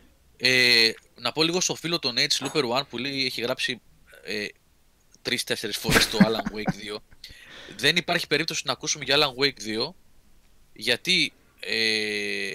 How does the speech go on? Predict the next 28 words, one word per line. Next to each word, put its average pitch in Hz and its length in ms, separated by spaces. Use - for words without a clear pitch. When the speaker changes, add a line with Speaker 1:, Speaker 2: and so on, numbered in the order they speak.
Speaker 1:
η 107 580
Remedy 120 560
δουλεύει 143 460
στο 196 220
Control, 156 540
το - 80
οποίο 180 260
θα 175 80
κυκλοφορήσει 156 440
και 180 120
φέτος. - 520
Και 131 100
Speaker 2:
Μμμ. 120 60
Speaker 1:
δεν 151 140
ξέρω 151 320
τώρα, 117 340
βέβαια, 110 300
επειδή 107 280
είναι 123 80
και 110 420
από 98 120
την 107 120
πεντακόσια 107 420
πέντε 104 320
Games, 107 240
μικρή 110 280
εταιρεία 104 300
κτλ, 98 220